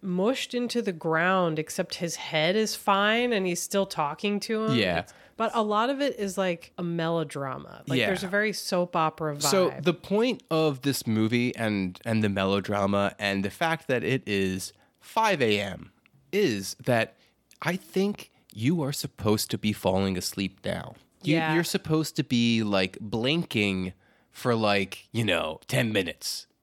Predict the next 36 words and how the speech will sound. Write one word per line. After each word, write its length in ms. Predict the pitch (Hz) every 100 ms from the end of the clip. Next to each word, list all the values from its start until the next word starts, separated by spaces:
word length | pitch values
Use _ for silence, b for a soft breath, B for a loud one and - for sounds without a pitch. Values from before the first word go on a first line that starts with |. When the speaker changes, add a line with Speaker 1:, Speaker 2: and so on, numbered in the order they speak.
| -
Speaker 2:
Like, 200 | 101 98
that 140 | 139
was 120 | 151 127
a 60 |
long-ass 560 | 117 117 120 110 104 101
blink. 460 | - 87 82 - - B B B
And 120 | 127
then 140 | 147
you 140 | 160 -
open 360 | 170 214 220
your 200 | 151 107
eyes, 480 | 98 110 95 87 - - b b b
and 160 | 123 123
it's 140 | 110
just, 260 | - 127 -
like, 380 | 117 90 - 196
Speaker 1:
Insanity. 640 | 180 - - 202 180 160
Speaker 2:
insanity. 1080 | 139 120 - 165 127 110 101 90 85 87 - -
Speaker 1:
That's 240 | 180 185
what 100 | 214
he, 120 | 202 196
that's 280 | 202 202
what 320 | 226 214 196 -
Exhumed 600 | 196 170 170 165 160 -
does 520 | 151 160 156 151 143 -
Speaker 2:
Yeah. 320 | - - -
Speaker 1:
at 380 | 170 156 143 - _ _
that 400 | 160 156 147 147 -
running 500 | 180 170 160 156 147
slot, 520 | - 147 139 127 127 -
Speaker 2:
This 160 | - 165
Speaker 1:
and 120 | 196
Speaker 2:
was 180 | 202 156
Speaker 1:
which 40 |
makes 260 | 233 180 -
sense. 260 | - 139